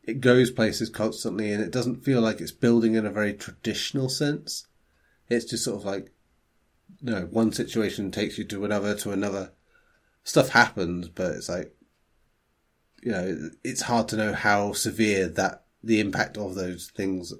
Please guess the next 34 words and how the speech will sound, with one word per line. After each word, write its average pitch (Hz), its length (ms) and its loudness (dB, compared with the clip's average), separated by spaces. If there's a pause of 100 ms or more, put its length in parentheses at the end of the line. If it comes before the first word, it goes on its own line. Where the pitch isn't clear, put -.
(140)
are 113 120 -2
going 92 240 0
to 95 120 -8
be. 92 380 0 (1400)
And 123 140 2
if 98 100 -6
you 117 120 8
only 120 160 6
take 110 240 -2
it 104 60 2
at 80 160 -6
face 104 200 0
value 101 240 0
of 92 100 -6
like, 101 280 -2
well, 104 300 2 (120)
if 123 120 0
someone 120 320 4
dies, 101 340 4
that's - 260 -4
important, 92 560 -6 (340)
then 92 440 -4
yeah, 107 420 0
obviously 95 380 -6
you're 85 80 -8
gonna 90 160 -4
take 90 220 -4
that 101 200 2
as - 100 -12
the 87 140 -4
only 95 180 -2
important 87 420 -6
moments. 92 360 -6
But - 200 -10